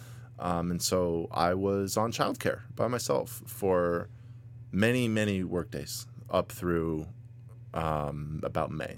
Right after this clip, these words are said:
So you take the first chunk of the year <laughs> and you just sort of set it down. <laughs> And that was difficult. My, I mean, and, like, I promise you I have, like, life perspective on this where it's like, obviously that was beautiful time,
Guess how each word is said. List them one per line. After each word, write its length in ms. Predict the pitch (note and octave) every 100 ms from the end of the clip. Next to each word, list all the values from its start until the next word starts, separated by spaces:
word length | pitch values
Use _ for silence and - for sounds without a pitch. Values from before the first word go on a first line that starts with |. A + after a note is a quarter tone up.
| -
So 320 | - D#2 D#2+ - - -
you 80 | -
take 180 | C3 B2+
the 80 | -
first 280 | A#2+ A2
chunk 320 | - G2 G2 G#2+
of 120 | F2
the 100 | E2+
year 400 | E2 E2 D#2+ - - - - -
<laughs> 440 | G2+ - - D#3 -
and 140 | G#2+
you 80 | F#2+
just 260 | F2 G2 -
sort 200 | F2 D#2
of 60 |
set 240 | - - -
it 80 |
down. 1400 | - - - C#4+ - - - - - E4+ - G#4+ - D4 -
<laughs> 100 | -
And 560 | A#2 G#2+ G#2 G2+ G2+ - - - - - - -
that 180 | C3+ C3+
was 540 | C#3+ B2 A#2 - - - - - -
difficult. 560 | G2+ G2+ G2 - G#2+ A2
My, 240 | G2 F#2
I 60 | A2+
mean, 240 | B2 C3+ -
and, 300 | C3 C3+ - - - - -
like, 180 | C3+ B2
I 120 | B2
promise 400 | - C3+ A#2+ -
you 100 | F#2+
I 60 | D#2+
have, 240 | E2+ D#2+
like, 160 | D#2 B1+
life 320 | B1 D#2 D2+ -
perspective 640 | D2+ - A#1+ B1+ C#2+ -
on 200 | A1+ C#2
this 200 | B1+ -
where 120 | D#2
it's 140 | D#2
like, 120 | E2+ -
obviously 300 | F#2+ F2+ -
that 80 | -
was 100 | E2
beautiful 380 | - F#2 F2 E2+
time, 500 | F#2 D#2+ D#2 D#2